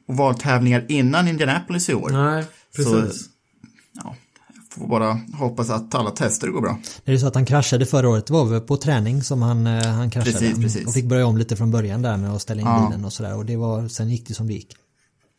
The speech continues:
Speaker 1: Ja.
Speaker 3: Vad tror vi om, eh, möjligheterna i år då?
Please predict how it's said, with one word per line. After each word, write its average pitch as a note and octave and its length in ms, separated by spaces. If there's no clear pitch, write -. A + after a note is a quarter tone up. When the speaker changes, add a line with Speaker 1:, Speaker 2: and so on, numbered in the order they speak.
Speaker 1:
Ja. - 140
Speaker 3:
Vad D3 120
tror E3 200
vi E3+ 80
om, C#3+ 280
eh, F3+ 160
möjligheterna C3+ 680
i B2+ 60
år A2+ 200
då? F#2+ 160